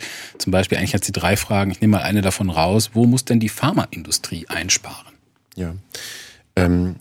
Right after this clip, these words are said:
Speaker 2: also die Pharmaindustrie, der Arzneimittelbereich ist heute der, äh, zweitgrößte Ausgabenblock und deswegen wird natürlich auch der herangezogen. Ähm, hier gibt es sogenannte, ähm, Herstellerabschläge.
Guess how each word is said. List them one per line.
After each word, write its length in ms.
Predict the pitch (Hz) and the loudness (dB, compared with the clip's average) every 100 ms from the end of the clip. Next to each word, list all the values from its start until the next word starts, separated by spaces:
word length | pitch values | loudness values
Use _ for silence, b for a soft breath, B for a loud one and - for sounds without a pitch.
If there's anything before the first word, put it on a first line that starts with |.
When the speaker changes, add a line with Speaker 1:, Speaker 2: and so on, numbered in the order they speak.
| - | -4
Speaker 2:
also 120 | - 87 | -2 0
die 60 | |
Pharmaindustrie, 800 | - 104 127 120 - - 135 135 - - | 2 4 4 2 -2 -4 -4 -4 -6 -2
der 80 | 175 | -2
Arzneimittelbereich 640 | - 110 117 113 104 101 | 0 -2 0 -2 -2 -2
ist 160 | - - | -2 -2
heute 240 | 98 104 | -2 -2
der, 360 | 90 87 85 - | -2 -2 -4 -4
äh, 180 | 90 - | -6 -2
zweitgrößte 520 | 98 90 92 - 82 | -2 -2 -2 -4 -6
Ausgabenblock 540 | 87 - 107 113 113 | -6 -4 -2 -2 -2
und 120 | 95 | -4
deswegen 260 | 85 92 90 | -4 -4 -4
wird 100 | 87 | -4
natürlich 400 | 87 - 110 - | -4 -2 -2 -2
auch 80 | - | -8
der 340 | 92 95 104 104 | -2 -2 -2 -2
herangezogen. 640 | 92 87 80 - - - - B B B B B B | 0 0 -2 -6 -12 -14 -20 B B B B B B
Ähm, 180 | - 82 | -2 0
hier 140 | 82 90 | 0 -2
gibt 220 | 107 - | -2 0
es 100 | - | 0
sogenannte, 800 | 95 92 92 98 98 90 90 87 - | 2 4 4 2 0 0 0 -2 -6
ähm, 140 | 80 | -6
Herstellerabschläge. 1200 | 80 95 - 90 80 - - - - 85 82 - | -2 0 0 0 -2 -2 -4 -4 -2 -2 -2 -4